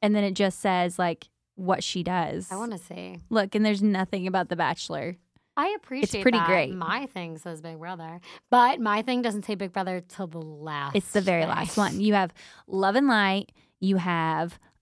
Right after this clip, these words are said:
Speaker 1: um, Life Coach. You have
Speaker 2: Guided
Speaker 1: Guided
Speaker 2: Meditation.
Speaker 1: Meditation.
Speaker 2: I think I did an L A thing recently.
Speaker 1: Yes, L A.
Speaker 2: Oh, yeah. She says, "You can't spell dime without Demi. The North remembers twenty-four Dallas T X. Mine is L A, Love and Light, Certified Life Coach,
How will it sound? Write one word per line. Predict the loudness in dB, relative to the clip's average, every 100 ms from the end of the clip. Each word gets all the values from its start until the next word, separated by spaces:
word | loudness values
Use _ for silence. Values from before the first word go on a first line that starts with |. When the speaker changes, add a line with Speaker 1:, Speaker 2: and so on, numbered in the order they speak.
| 0
Speaker 1:
um, | 4 4 0 -2 -6 -8 -6 0
Life | 0 2
Coach. | 4 4 2 -8 -8 -2
You | 2
have | 4 2 2 2 2
Speaker 2:
Guided | 0 -2 -4
Speaker 1:
Guided |
Speaker 2:
Meditation. | -6 -2 0 2 2 2
Speaker 1:
Meditation. | 2 2 0 0 0 2 0 -4 _
Speaker 2:
I | -8
think | -4 -2
I | -2
did | -4 -6
an | -6
L | -6 -6
A | -8 -8
thing | -10 -10
recently. | -10 -8 0 4
Speaker 1:
Yes, | 4 4 0 -4 -2
L | 2
A. | 4
Speaker 2:
Oh, |
yeah. | 4 4 0
She | -6
says, | -6 -6 -6
"You | -8
can't | -6 -6
spell | -4 -4
dime | -2 -4 -4
without | -4 -4 -6 -10 _
Demi. | -8 -8 -8 -10 -12 -14 -14
The | -10
North | -8 -10 -10
remembers | -10 -10 -12 -12
twenty-four | -12 -12 -12 -14
Dallas | -10 -8 -6 -8 -14
T | -18 -16
X. | -14 -14 -10
Mine | -8 -8
is | -10 -10
L | -8 -6
A, | -6 -8
Love | -10 -10
and | -10
Light, | -10 -10
Certified | -12 -10 -10 -10
Life | -16 -14
Coach, | -14 -14